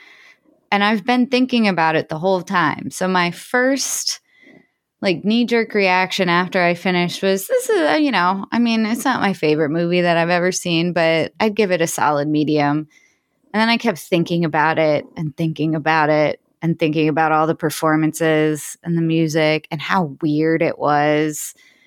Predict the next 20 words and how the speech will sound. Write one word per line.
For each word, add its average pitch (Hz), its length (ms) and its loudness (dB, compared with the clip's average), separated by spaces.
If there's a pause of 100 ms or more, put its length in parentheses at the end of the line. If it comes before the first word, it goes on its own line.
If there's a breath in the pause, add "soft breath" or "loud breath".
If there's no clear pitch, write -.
(540 soft breath)
But, 170 160 0
like, 160 320 0
it's 180 200 -4
the 180 100 0
kind 180 300 0
of 170 120 -2
weird 170 340 0
that - 200 -2
I 156 240 0
like. 156 600 0 (2500)
And 220 180 0
I 285 100 0
think 320 640 -4 (220)
I 226 80 2
have 262 360 0
to 320 180 0
give 247 280 -4
it 285 100 0
a 254 100 2
large. 185 760 -2